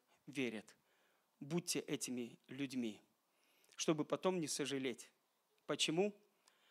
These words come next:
Потому что талант и потенциал раскрываются в процессе. Ребят,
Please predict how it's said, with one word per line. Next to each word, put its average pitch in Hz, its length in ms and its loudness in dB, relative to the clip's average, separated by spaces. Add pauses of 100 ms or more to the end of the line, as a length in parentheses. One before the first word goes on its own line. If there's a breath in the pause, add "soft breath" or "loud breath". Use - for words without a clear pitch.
(260 soft breath)
Потому 170 360 4
что 165 180 2
талант 180 560 2 (640)
и 175 80 -2
потенциал 139 800 2 (540)
раскрываются 135 880 2 (460)
в - 40 -20
процессе. - 520 -6 (1080)
Ребят, 131 360 0